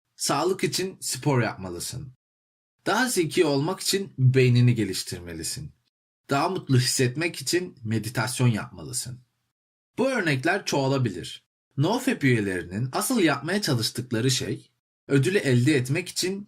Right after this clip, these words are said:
kendilerini bir iş başarmaya zorlamaları. Kendini hiçbir şey yapmadan ödüllendirdiğin zaman hiçbir işi yapmak istemeyen, tembel ve motivasyonsuz biri halinde bulacaksın. Şimdi bana doğruları söyle.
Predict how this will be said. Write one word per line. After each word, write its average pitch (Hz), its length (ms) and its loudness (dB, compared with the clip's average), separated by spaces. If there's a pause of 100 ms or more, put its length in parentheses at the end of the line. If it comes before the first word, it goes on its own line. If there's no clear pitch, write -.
kendilerini 127 720 4
bir 131 320 4
iş - 260 0
başarmaya 110 560 0
zorlamaları. 92 800 -4 (720)
Kendini 151 640 0 (140)
hiçbir 208 340 0
şey 147 240 4
yapmadan 131 560 0
ödüllendirdiğin 120 840 4
zaman 135 460 0 (280)
hiçbir 240 320 0
işi 143 240 4
yapmak 170 440 -2
istemeyen, 135 720 0 (200)
tembel 156 540 0 (180)
ve 175 200 0
motivasyonsuz 156 1120 0
biri 143 120 4
halinde 95 520 -2
bulacaksın. 85 640 -10 (920)
Şimdi 151 380 2
bana 117 380 -2 (120)
doğruları 101 440 -2
söyle. 82 440 -10